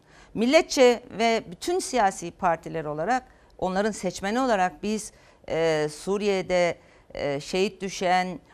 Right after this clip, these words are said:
orada kahramanlık gösteren, e, Mehmetçiğimizin, Türk ordusunun arkasında olduğumuzu ilan ettik.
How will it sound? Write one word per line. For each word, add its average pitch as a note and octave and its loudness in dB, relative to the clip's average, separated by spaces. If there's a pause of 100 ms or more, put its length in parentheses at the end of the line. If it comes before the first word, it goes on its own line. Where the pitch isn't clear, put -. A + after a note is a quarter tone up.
(120)
orada F3 2
kahramanlık D#3+ -2
gösteren, E3 -4 (160)
e, C#3 -6
Mehmetçiğimizin, E3 -6
Türk G3+ -8
ordusunun D#3 -2
arkasında G#3+ -2
olduğumuzu G3 -4
ilan F3+ 0
ettik. - -12